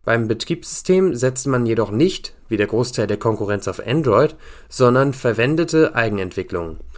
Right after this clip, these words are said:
Problematisch war hieran aber, dass es kaum Anbieter von Apps auf BlackBerry O S gab.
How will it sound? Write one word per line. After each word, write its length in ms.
Problematisch 760
war 60
hieran 380
aber, 280
dass 160
es 180
kaum 300
Anbieter 440
von 220
Apps 240
auf 180
BlackBerry 600
O 100
S 300
gab. 320